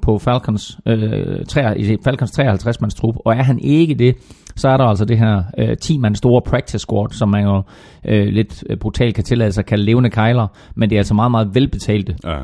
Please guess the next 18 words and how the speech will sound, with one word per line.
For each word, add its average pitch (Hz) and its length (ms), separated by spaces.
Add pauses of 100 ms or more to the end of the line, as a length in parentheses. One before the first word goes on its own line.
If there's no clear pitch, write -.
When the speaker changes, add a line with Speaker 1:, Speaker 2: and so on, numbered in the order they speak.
Speaker 1:
levende 120 240
Speaker 2:
det 117 60
er - 20
det. - 40
Speaker 1:
kejler, 110 320 (420)
Speaker 2:
Mm. 117 60
Speaker 1:
øh, 101 580
får, 104 500 (120)
øh, 92 360 (120)
omkring 113 440
halvtreds 110 320
tusind 107 300
kroner 113 260
om 107 100
ugen, 117 360 (440)
øh, 98 340 (280)
som 135 160
minimum, 135 500